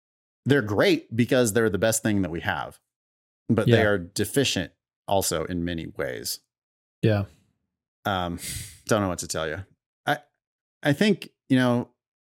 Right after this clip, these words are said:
Speaker 1: it probably doesn't change a whole hell of a lot from year to year.
Speaker 2: Depends on how conditional they are.
Speaker 1: That's one of the things, yeah. I mean, when we're talking about top law schools, they mostly don't give conditional scholarships.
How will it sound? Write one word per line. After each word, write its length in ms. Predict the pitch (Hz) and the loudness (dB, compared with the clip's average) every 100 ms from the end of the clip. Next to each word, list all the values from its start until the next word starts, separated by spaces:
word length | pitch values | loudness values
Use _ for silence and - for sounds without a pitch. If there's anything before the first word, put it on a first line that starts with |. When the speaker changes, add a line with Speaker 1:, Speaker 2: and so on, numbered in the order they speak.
| _ _ _ _ - | _ _ _ _ -6
Speaker 1:
it 140 | 120 | -6
probably 720 | - - 135 135 139 127 127 120 | -4 -2 0 2 2 2 2 2
doesn't 400 | 101 107 110 - | 2 0 -2 -4
change 400 | - 95 110 104 | -4 0 0 0
a 80 | 82 | -2
whole 260 | 95 104 | 0 2
hell 200 | 120 120 | 2 0
of 60 | 120 | 0
a 40 | |
lot 280 | 123 131 - | 0 -2 -2
from 180 | 135 127 | 0 2
year 140 | 131 | 2
to 60 | 131 | 0
year. 420 | 131 135 139 139 _ _ _ _ _ _ _ - | 0 0 -2 -6 _ _ _ _ _ _ _ 0
Speaker 2:
Depends 320 | 135 170 147 | 4 4 4
on 140 | 127 | 4
how 220 | 127 120 113 - | 4 2 -2 -2
conditional 480 | 120 147 - 113 | 0 2 0 -2
they 140 | 104 98 | -2 -4
are. 220 | 98 101 _ _ _ _ _ _ - | -8 -12 _ _ _ _ _ _ -2
Speaker 1:
That's 360 | 107 123 - | 2 2 0
one 220 | 101 123 113 | 0 2 2
of 100 | 92 | 0
the 100 | 92 | -2
things, 460 | 92 87 95 101 | -4 -4 -2 -4
yeah. 360 | 92 85 85 98 - | -2 -2 -2 -4 -4
I 40 | |
mean, 220 | 101 95 | -2 0
when 100 | 101 | 0
we're 80 | 104 | 0
talking 300 | 104 139 120 | 0 0 0
about 240 | 110 104 - | 0 0 -2
top 340 | - 110 - | -2 -2 0
law 200 | 98 101 | 0 0
schools, 400 | 101 98 92 85 | -2 -2 -2 -2
they 100 | 95 | -2
mostly 360 | 92 95 - 87 | -2 -2 -4 -4
don't 300 | 90 87 82 | -4 -6 -4
give 260 | 95 104 | -2 -2
conditional 480 | - 85 85 - 82 | -4 -4 -4 -4 -4
scholarships. 720 | - 82 78 - 87 85 - | -4 -4 -4 -6 -8 -8 -10